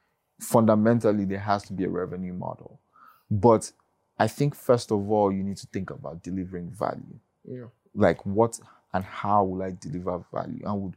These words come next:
Speaker 1: people appreciate this value? People will pay for something they, they appreciate.
Speaker 2: Yeah. So
Speaker 1: Yeah.
Speaker 2: what's the next question? You've thought about value,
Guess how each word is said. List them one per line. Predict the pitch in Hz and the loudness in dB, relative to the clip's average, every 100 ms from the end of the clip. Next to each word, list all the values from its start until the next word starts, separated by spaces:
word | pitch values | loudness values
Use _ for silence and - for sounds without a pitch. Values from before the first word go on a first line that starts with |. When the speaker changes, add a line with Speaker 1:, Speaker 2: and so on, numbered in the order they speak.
| - | -14
Speaker 1:
people | - 107 - 107 98 - | -10 -10 -4 -4 -4 -6
appreciate | 101 - 104 - - 95 87 | -10 -10 -12 -12 -4 -2 -2
this | 87 90 | -6 -6
value? | 50 50 - - _ _ _ _ - | -4 -4 -6 -18 _ _ _ _ 0
People | 143 160 | 2 6
will | 123 | 4
pay | - 113 | 4 -2
for | 101 92 | -2 -6
something | 90 90 90 | -10 -10 -10
they, | - - 95 - 95 80 | -12 -12 -14 -12 -8 -6
they | |
appreciate. | - - - - - - - | -8 -10 -18 -16 -16 -18 -16
Speaker 2:
Yeah. | 127 120 - _ | -16 -16 -20 _
So | - | -2
Speaker 1:
Yeah. | |
Speaker 2:
what's | 170 - | -2 -2
the | 139 | -4
next | 135 | -6
question? | - 143 - 117 107 - 131 | -4 -6 -6 -16 -18 -18 -6
You've | 135 131 117 - _ _ _ _ - | -4 -4 -6 -16 _ _ _ _ 2
thought | 160 | 2
about | 151 139 117 | 6 4 2
value, | 123 131 135 131 | -4 -4 -2 -4